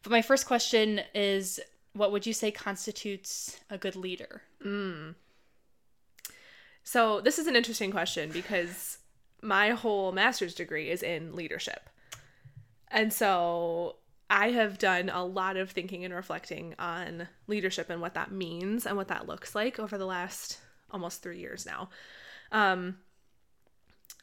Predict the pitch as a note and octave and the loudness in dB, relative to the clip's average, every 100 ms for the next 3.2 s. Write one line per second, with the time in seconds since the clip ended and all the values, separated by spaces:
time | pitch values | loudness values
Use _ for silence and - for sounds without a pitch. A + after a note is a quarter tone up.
0 | - A3+ G#3 F#3+ E3+ - _ _ _ _ | 0 2 2 0 -4 -8 _ _ _ _
1 | _ A3+ A#3+ G#3+ G3+ - - A3 G#3 G3+ | _ 0 4 2 0 -4 -4 -2 -2 -2
2 | G#3+ A3+ A#3 G#3+ F#3 F3+ F3+ F#3 - - | 0 0 0 0 0 -2 -4 -6 -10 -10
3 | F#3 - | -10 -12